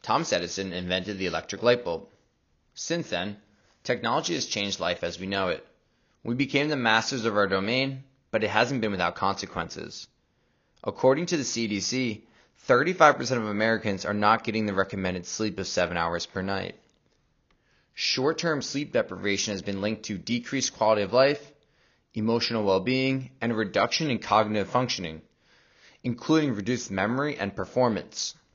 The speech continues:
Long-term sleep disruption has been shown to increase your risk for numerous diseases, including, but not limited to,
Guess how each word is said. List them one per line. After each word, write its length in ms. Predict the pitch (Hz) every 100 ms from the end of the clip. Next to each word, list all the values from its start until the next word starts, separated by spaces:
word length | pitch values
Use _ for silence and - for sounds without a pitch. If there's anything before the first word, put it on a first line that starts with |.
| _ _ _ _ _ _ _ _ _
Long-term 580 | 110 120 156 196 120 98
sleep 300 | - 104 92
disruption 600 | 95 - 87 - 101 98 - - _
has 180 | - 98
been 160 | 113
shown 300 | 104 - 120
to 120 | 117
increase 380 | - 117 127 117
your 80 | 104
risk 240 | 101 104
for 140 | - 101
numerous 440 | 101 120 127 117
diseases, 680 | - 95 95 92 117 139 - - _ _
including, 800 | - 104 - 151 156 110 98 104 - _
but 100 | -
not 300 | 110 131 147
limited 380 | 139 139 120 92
to, 340 | - 98 92